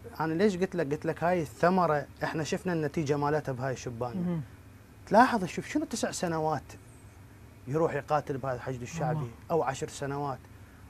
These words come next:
Speaker 1: والأماية تهلهل تقول: "لا تبكون علي،
Speaker 2: الله.
Speaker 1: هذا راح يم الحسين".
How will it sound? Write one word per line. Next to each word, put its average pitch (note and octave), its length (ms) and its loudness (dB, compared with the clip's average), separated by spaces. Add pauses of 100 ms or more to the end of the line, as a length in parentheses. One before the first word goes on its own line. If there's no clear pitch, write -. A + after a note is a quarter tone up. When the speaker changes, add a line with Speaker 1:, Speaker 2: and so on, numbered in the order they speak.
(120)
Speaker 1:
والأماية D#3 580 -2
تهلهل E3 480 -2
تقول: D3+ 220 -2
"لا F#3 60 0
تبكون G3 380 -8
علي، D#3 220 -6
Speaker 2:
الله. D#3 520 0
Speaker 1:
هذا D3+ 160 2
راح D3+ 160 0
يم F#3 160 0
الحسين". D3+ 500 -2